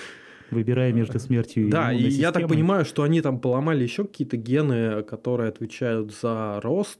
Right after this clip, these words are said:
Speaker 2: э, сердца, чтобы у него не получилось там какое-то гипертрофированное
Speaker 1: Слушай, если
Speaker 2: сердце.
Speaker 1: это с-, с-, слушать, э, голосом комментаторов из, э, пабликов,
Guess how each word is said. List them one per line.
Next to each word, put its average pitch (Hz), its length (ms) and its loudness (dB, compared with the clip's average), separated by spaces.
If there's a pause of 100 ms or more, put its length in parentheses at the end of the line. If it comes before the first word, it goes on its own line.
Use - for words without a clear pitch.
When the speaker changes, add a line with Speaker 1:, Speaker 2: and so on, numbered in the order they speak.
Speaker 2:
э, 143 340 -4
сердца, 139 560 -4
чтобы 117 300 -12
у 117 40 -6
него 117 140 -4
не 113 100 -4
получилось 117 520 -8
там 110 180 -16
какое-то - 280 -12
гипертрофированное 113 800 -10
Speaker 1:
Слушай, 117 260 -2
если 131 240 0
Speaker 2:
сердце. 147 120 0
Speaker 1:
это 147 220 -4
с-, - 0 - (200)
с-, 135 120 -4
слушать, 147 680 0
э, 127 200 4
голосом 131 440 0
комментаторов 127 960 0
из, 113 360 0
э, 104 520 0
пабликов, 104 500 -4